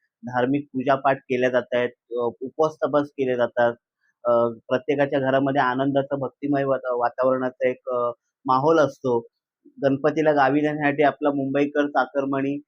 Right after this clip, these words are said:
खरेदीच्या आता बाहेर पडला आहे, खरेदी करण्यासाठी लगबग त्याची चालू आहे. तर बघा, हा भीमसेनी कापूर, जो आपण भीमसेनी कापूर गेल्या पाच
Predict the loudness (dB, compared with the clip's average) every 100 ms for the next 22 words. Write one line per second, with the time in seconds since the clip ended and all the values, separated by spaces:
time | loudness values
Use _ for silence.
0 | _ _ 0 2 4 4 4 2 2 2
1 | 2 2 2 4 2 2 -2 -2 -2 -2
2 | -4 -2 -2 -4 -4 -6 -6 -6 -10 -8
3 | -10 -10 -2 0 2 2 2 0 -2 -4
4 | _ -10 -2 0 0 0 0 0 0 2
5 | 2 4 2 2 0 0 _ _ _ _
6 | _ -2 0 2 2 2 2 -2 0 0
7 | 0 0 -2 -2 -2 -2 -2